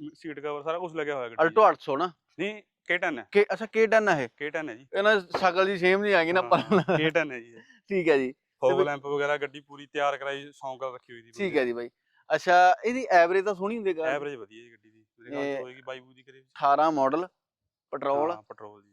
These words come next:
Speaker 2: ਓਨਰ ਸੈਕਿੰਡ, ਫਸਟ?
Speaker 1: ਸੈਕਿੰਡ ਓਨਰ ਹੈ।
Speaker 2: ਸੈਕਿੰਡ ਓਨਰ ਦੀ ਕਾਰ ਆ।
Speaker 1: ਹਾਂ।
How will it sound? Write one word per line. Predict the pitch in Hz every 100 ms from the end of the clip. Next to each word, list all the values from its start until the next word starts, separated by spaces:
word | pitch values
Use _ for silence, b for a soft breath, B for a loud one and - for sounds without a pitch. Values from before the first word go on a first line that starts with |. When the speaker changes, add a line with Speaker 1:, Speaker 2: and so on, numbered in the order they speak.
| -
Speaker 2:
ਓਨਰ | 151 156 160
ਸੈਕਿੰਡ, | - 156 190
ਫਸਟ? | 185 165 _ _
Speaker 1:
ਸੈਕਿੰਡ | - 143 160
ਓਨਰ | 143 107
ਹੈ। |
Speaker 2:
ਸੈਕਿੰਡ | 160 160 156
ਓਨਰ | 143 139
ਦੀ | 127
ਕਾਰ | 120 117
ਆ। | 107 _
Speaker 1:
ਹਾਂ। | 110